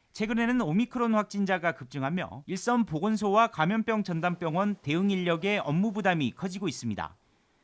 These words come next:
실제로 경상북도가 도내 보건소 인력 천육백 명의 건강 상황을 파악해보니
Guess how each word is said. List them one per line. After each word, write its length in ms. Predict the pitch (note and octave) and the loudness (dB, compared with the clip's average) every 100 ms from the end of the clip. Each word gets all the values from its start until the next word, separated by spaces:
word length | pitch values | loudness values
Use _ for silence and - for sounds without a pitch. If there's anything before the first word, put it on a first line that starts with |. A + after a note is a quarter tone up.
| _ - | _ -8
실제로 380 | A3 A3+ A#3+ C4 | -4 0 2 0
경상북도가 960 | F3 G3 B3 A3+ G3+ G#3 F#3+ A3 A3+ | -2 0 0 0 -2 -2 4 4 4
도내 300 | E3+ F#3+ A#3 | 2 2 2
보건소 420 | A3+ E3+ G#3 G#3 | 0 -2 -2 0
인력 380 | G#3+ F3 G3+ - | -2 0 0 0
천육백 500 | - G#3+ F#3 B2+ A3 | -2 -2 -2 -2 0
명의 400 | G#3 G3 E3 B2+ | 2 2 0 -2
건강 400 | G2+ D3 F3+ G#3+ | -2 -2 0 0
상황을 400 | G3+ G3 F3+ C3+ | 2 2 2 -2
파악해보니 720 | C3 D3 D3+ C3 E3 F2 F#2+ | -4 -6 -6 -4 -4 -4 -10